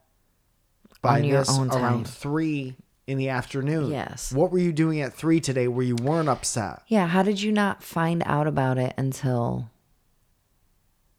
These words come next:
Speaker 2: two thirty in the morning?
Speaker 1: Yeah.
Speaker 2: Mm.
Speaker 1: Man, when would you rather get bad news broke to you?
Speaker 2: Two thirty in the afternoon.
Speaker 1: Two thirty in the afternoon.
Speaker 2: Afternoon.
Speaker 1: So you'd have all afternoon to think about it, and then you have that moment,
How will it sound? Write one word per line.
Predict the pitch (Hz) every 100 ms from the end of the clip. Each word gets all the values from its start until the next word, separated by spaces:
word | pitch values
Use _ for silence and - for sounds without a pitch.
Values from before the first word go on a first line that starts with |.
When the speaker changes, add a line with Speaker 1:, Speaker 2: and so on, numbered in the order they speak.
| _ _ _ _ -
Speaker 2:
two | - 135
thirty | 123 117 120
in | 117
the |
morning? | 113 117 113 - - -
Speaker 1:
Yeah. | 110 104 104 90 _ _ _ _ _
Speaker 2:
Mm. | 127 120 117 113 117 _ _ _
Speaker 1:
Man, | 117 123 117 113 101 - _ _ _ _ _ _
when | 143 131 170 190 170 147
would | 139 123
you | 113
rather | 113 110 107
get | 107 110 98
bad | 107 101
news | 101 98 95 92
broke | - 104 98 - -
to | 90
you? | 80 78 - _ _ _ _ -
Speaker 2:
Two | - 123
thirty | 113 113 110
in | 110
the | 104
afternoon. | 107 - - -
Speaker 1:
Two | 113
thirty | 113 107 101
in | 101
the | 104
afternoon. | - 110 104 110 107 104 87
Speaker 2:
Afternoon. | 123 117 - -
Speaker 1:
So |
you'd | -
have | 107 95
all | - 127 123
afternoon | 123 123 - 117 113 107
to | 101
think | 110
about | 104 107 107
it, | 117
and | 117 117
then | 120
you | 123
have | 107 113
that | 101 104
moment, | 107 104 104